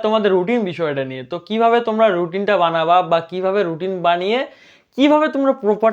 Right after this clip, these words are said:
টাইমের মধ্যে রুটিনটা শেষ করবা? তো চলো দেরি না করে ভিডিও সেই টপিকে চলে যাই। তো তোমরা রুটিনটা যেভাবে বানাবা, ধরো সাপোজ তোমার যে বাংলা বই রয়েছে, তোমার ধরো সাপোজ বাংলা বই রয়েছে, ইংলিশ রয়েছে,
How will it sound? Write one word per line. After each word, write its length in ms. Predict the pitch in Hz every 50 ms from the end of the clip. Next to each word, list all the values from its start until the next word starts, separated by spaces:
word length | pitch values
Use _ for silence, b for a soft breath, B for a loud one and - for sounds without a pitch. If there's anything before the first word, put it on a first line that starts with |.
| 220 226
টাইমের 260 | 214 208 208 214 214
মধ্যে 320 | 208 196 190 185 170 220 233
রুটিনটা 360 | 208 196 175 190 185 175 170
শেষ 220 | - - 170 143 - -
করবা? 220 | 151 139 123 123 117 - b b b b b b
তো 40 | - 170 -
চলো 140 | 214 226 247 240
দেরি 120 | 233 233 233
না 40 | 226
করে 120 | 226 240 226 180
ভিডিও 160 | 185 175 214 214 - -
সেই 140 | 233 240 233 226
টপিকে 260 | 196 156 156 147 147 131
চলে 120 | 151 143 135 131
যাই। 120 | 127 123 120 120 _ _ _ _ _ _ _ _ _ _ _ _ _ _ _ _ _ _ _ _ _ _ _ _ _ _ _ _ _ _ _ _ -
তো 60 | 196 196 185
তোমরা 180 | 202 220 233 240 226 214
রুটিনটা 300 | 220 208 277 285 277 302 202
যেভাবে 280 | 214 208 190 190 190 190 175
বানাবা, 300 | 170 156 151 139 127 120 117 117 _ _ _ - 151 143
ধরো 180 | 160 180 233 240 240
সাপোজ 300 | - 220 190 202 208 220 220 -
তোমার 180 | 196 180 180 180
যে 100 | 165 180 170 151 165
বাংলা 200 | 170 190 220 247 240
বই 100 | 208 185
রয়েছে, 360 | 170 165 160 147 - 160 160 165 170 170 b b b b b b b
তোমার 180 | - 180 190 190 170 190
ধরো 140 | 185 185 180 180
সাপোজ 200 | 190 185 190 180 165 160
বাংলা 220 | 170 170 170 185 185
বই 160 | 185 190 190 185 185
রয়েছে, 300 | 180 175 165 170 180 175 180 190 190 - b b b b b b
ইংলিশ 360 | - 185 180 185 190 196 196 170 190 190
রয়েছে, 280 | 190 185 147 175 185